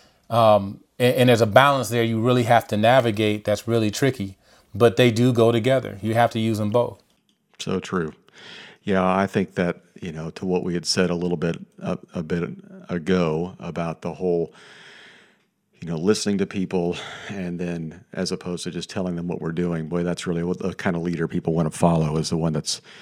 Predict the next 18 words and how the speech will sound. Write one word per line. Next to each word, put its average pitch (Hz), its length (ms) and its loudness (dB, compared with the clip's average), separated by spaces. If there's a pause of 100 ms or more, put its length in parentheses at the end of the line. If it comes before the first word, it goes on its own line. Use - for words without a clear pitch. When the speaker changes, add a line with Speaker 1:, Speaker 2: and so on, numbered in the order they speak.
(200)
Speaker 2:
that's 90 180 -4
asking 85 340 0
their 85 140 2
opinion. 95 340 2
And 107 140 4
then, 104 200 4
then 107 160 -2
they 98 140 4
see 101 160 -2
their 87 160 2
opinion 82 400 -2
pop 85 260 -2
up 82 200 0
in 85 160 -2
the, 78 200 -8 (200)
in 92 100 -2
the 85 100 0
result. 78 440 -4